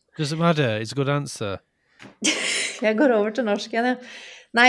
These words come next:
Speaker 2: men jeg tenkte at, ok, føler de seg forpliktet til å hjelpe meg fordi jeg har hjulpet de?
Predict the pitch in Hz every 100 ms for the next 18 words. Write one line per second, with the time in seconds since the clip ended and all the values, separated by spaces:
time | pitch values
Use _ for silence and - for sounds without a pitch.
0 | 254 262 254 269 269 247 202 214 208 226
1 | 226 226 233 196 196 208 226 226 - 202
2 | - 208 233 220 190 190 190 190 196 208
3 | 208 185 190 208 196 196 196 -